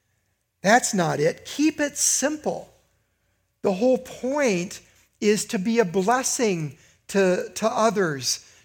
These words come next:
to refresh others. Listen to Kevin DeYoung on this point. "Opening our home to others is a wonderful gift and a neglected discipline in the church.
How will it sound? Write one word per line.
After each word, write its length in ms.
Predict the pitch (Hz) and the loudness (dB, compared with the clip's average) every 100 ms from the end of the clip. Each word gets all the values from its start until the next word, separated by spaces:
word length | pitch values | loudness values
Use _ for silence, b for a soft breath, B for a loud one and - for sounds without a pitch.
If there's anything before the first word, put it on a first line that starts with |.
| - | -6
to 160 | 226 | -2
refresh 1160 | 214 226 - - 247 269 214 - - - - - _ _ _ _ _ _ _ | 0 0 -2 -2 2 2 2 0 -4 -4 -8 -16 _ _ _ _ _ _ _
others. 840 | 196 196 165 127 - - - - _ _ _ b b b b b b | 0 2 2 -2 -2 -2 -2 -4 _ _ _ b b b b b b
Listen 360 | - 247 - 294 | 2 2 2 -2
to 120 | 269 | -4
Kevin 500 | - - 240 240 214 | -6 -2 2 2 2
DeYoung 720 | 165 147 147 190 185 131 113 107 _ _ _ _ _ _ | 0 -2 0 0 0 -4 -10 -18 _ _ _ _ _ _
on 200 | 165 156 | -4 -2
this 220 | 147 143 | -2 -4
point. 520 | - - 139 - - - b b b b b b b | -8 -10 -10 -10 -16 -20 b b b b b b b
"Opening 560 | - 240 320 311 294 262 | 6 6 6 0 0 0
our 200 | 202 202 | 2 2
home 460 | 156 226 233 208 175 | 2 4 6 6 2
to 160 | 175 - | -4 0
others 640 | 185 214 160 147 156 - b b b - | 2 2 2 -2 -2 -4 b b b 0
is 160 | 190 | 2
a 80 | 185 | 2
wonderful 760 | 156 147 185 269 311 - 285 254 | 0 0 0 2 0 -2 -4 -4
gift 680 | 160 190 151 131 - - b b b | 0 2 2 -2 -12 -16 b b b
and 180 | 185 180 | -2 0
a 60 | 175 | 0
neglected 920 | 165 160 160 175 240 254 262 233 156 | -2 -4 0 4 4 2 -2 -2 4
discipline 600 | 226 226 202 156 160 160 | 4 4 0 -2 -4 -2
in 140 | 180 | -4
the 80 | 190 | -4
church. 680 | 185 - 254 - - - | -4 -2 0 -2 -4 -12